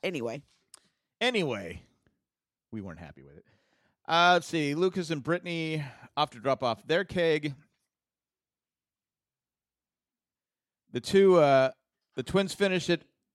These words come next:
Speaker 2: finish it, get all the questions correct on the ninth attempt.
Speaker 1: Yes.
Speaker 2: Which was fine because, like you
Speaker 1: Right.
Speaker 2: said,
Speaker 1: They got,
Speaker 2: at
Speaker 1: ended
Speaker 2: that
Speaker 1: up being
Speaker 2: point, they were in
Speaker 1: first.
Speaker 2: first place. Uh, Team Extreme is first to drop off their keg.
Speaker 1: Right.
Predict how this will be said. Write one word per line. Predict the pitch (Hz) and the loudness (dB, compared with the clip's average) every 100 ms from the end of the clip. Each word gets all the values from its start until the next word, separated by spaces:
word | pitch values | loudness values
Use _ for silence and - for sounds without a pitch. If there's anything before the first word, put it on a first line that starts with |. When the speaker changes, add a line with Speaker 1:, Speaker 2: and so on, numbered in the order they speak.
| _ _ - | _ _ -6
Speaker 2:
finish | 180 165 156 | -4 -4 -8
it, | 160 - | -12 -10
get | 139 | -4
all | 143 | -4
the | 135 | -4
questions | - 156 - 135 | -4 -4 -6 -8
correct | 151 147 147 _ _ _ | 0 2 0 _ _ _
on | 127 123 123 | -6 -4 -4
the | |
ninth | 117 117 135 151 - - | -6 -4 -4 -4 -8 -12
attempt. | 104 - 90 - - _ _ | -10 -10 -14 -16 -20 _ _
Speaker 1:
Yes. | 170 170 131 - | -4 -2 -2 -4
Speaker 2:
Which | 110 - | -6 -6
was | 110 - - | -12 -12 -8
fine | 107 120 | -6 -6
because, | 110 | -10
like | 107 117 | -12 -2
you | |
Speaker 1:
Right. | 180 165 | 0 0
Speaker 2:
said, | 160 - | -2 -2
Speaker 1:
They | 185 | -2
got, | 175 - | -2 -4
Speaker 2:
at | 156 | -4
Speaker 1:
ended | 120 | -4
Speaker 2:
that | |
Speaker 1:
up | - | -4
being | - | -2
Speaker 2:
point, | 143 | 0
they | 294 | 4
were | 302 | 6
in | 127 123 | 4 -2
Speaker 1:
first. | |
Speaker 2:
first | 131 123 - | -2 -2 -2
place. | 151 147 - - _ _ - _ - | -2 0 -2 -8 _ _ -20 _ -6
Uh, | 123 127 | -2 -2
Team | - 175 | -2 -4
Extreme | 160 - 165 151 | -4 -6 -6 -6
is | 131 | -6
first | 165 160 - | -4 -4 -6
to | |
drop | 117 135 135 - | -2 0 0 0
off | 139 139 - - | -2 -2 -6 -16
their | 113 156 196 | -4 -4 -4
keg. | - 95 92 160 | -4 -6 -6 -8
Speaker 1:
Right. | 175 - 156 | -6 -6 -8